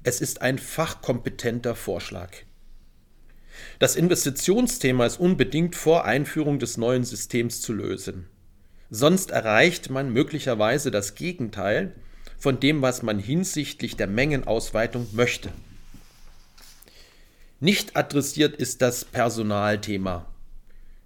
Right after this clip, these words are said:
Die besser ausgestatteten Krankenhäuser werden Personal anziehen. Die Krankenhäuser der niedrigeren Level werden verstärkt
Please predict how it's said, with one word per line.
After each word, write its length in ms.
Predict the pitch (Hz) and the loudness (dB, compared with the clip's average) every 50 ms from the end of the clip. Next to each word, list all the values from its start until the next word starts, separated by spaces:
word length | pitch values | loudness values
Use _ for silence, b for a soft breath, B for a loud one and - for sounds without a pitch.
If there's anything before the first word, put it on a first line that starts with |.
| - - | -14 -6
Die 80 | - 113 | -6 -6
besser 440 | - - 156 165 - - 156 - - | 2 4 2 4 4 2 0 0 2
ausgestatteten 960 | 117 147 175 170 - - 139 - - - - 147 147 - 135 - - 117 107 | 0 0 0 0 -2 -4 -4 -4 -4 -4 -4 -6 -4 -4 -6 -6 -6 -8 -8
Krankenhäuser 720 | - - 120 143 - - 151 120 123 147 151 143 151 127 104 | -4 -2 -2 -2 -2 -4 -8 -4 -2 -2 -2 2 0 0 2
werden 380 | 113 117 123 127 139 127 - | 4 2 2 2 0 -4 -2
Personal 520 | - 120 120 120 - 120 110 110 117 117 113 | 0 0 0 2 0 -2 -2 -2 -2 -2 -2
anziehen. 760 | - 120 147 165 160 - - 123 104 101 95 85 85 82 90 - - - - - - - - - - - - - - - - - - - - - - - | -2 0 0 0 -2 -4 -8 -6 -6 -6 -8 -6 -8 -12 -12 -14 -20 -20 -20 -20 -20 -20 -20 -20 -20 -20 -20 -20 -20 -20 -20 -20 -20 -20 -20 -20 -12 -6
Die 160 | 117 107 104 | -4 -4 -4
Krankenhäuser 580 | - - 135 143 143 151 139 143 147 131 147 131 | -2 -2 -2 -2 0 2 2 2 4 4 2 4
der 120 | 127 120 | 4 2
niedrigeren 720 | 117 117 123 135 139 - - 160 143 160 147 156 160 151 | 2 2 0 -2 -2 0 -2 0 2 2 0 0 0 0
Level 420 | 143 143 143 143 165 160 - - - | 2 0 2 2 2 0 0 0 2
werden 260 | 131 127 123 127 123 | 4 4 4 2 0
verstärkt 760 | - 131 123 - - - 123 117 135 147 - - - - - | -2 -2 -4 -4 0 4 4 6 6 4 2 -6 -16 -16 -18